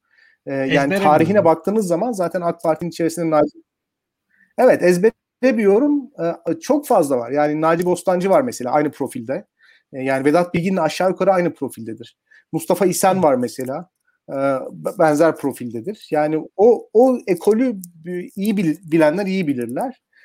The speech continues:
Speaker 1: E, yani ülkücü, mukaddesatçı, Türkçü, yani Türk sağının bütün renkleriyle network olarak, e, ilişkili, sağ retoriği iyi bilen, e, Ankara üniversitelerinde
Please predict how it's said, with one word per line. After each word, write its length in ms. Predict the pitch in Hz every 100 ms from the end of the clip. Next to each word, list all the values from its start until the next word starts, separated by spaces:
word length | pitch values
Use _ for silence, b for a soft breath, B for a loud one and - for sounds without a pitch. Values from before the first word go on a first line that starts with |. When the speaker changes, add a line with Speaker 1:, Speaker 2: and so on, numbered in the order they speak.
| b -
Speaker 1:
E, 80 | 151
yani 420 | 156 - 165 -
ülkücü, 580 | 202 233 208 170 220 247 - _ _ _ _ _
mukaddesatçı, 920 | 165 160 185 170 175 165 160 151 214 202
Türkçü, 560 | 185 175 - 170 220 b b
yani 200 | 156 151
Türk 200 | 151 214
sağının 400 | - 190 180 185
bütün 240 | 165 208 185
renkleriyle 720 | 170 170 170 180 170 165 160 160
network 420 | 175 180 165 165 - _ _ _
olarak, 540 | 156 156 151 151 - _ _
e, 320 | 147 143 139 131
ilişkili, 640 | 160 156 - 147 127 226 - b b b -
sağ 320 | - 170 180
retoriği 420 | 180 175 160 170
iyi 200 | 165 165
bilen, 360 | 151 117 143 208 _ -
e, 180 | 151 143
Ankara 640 | 143 160 175 175 170 160 147
üniversitelerinde 1040 | 156 151 139 - 151 139 123 120 139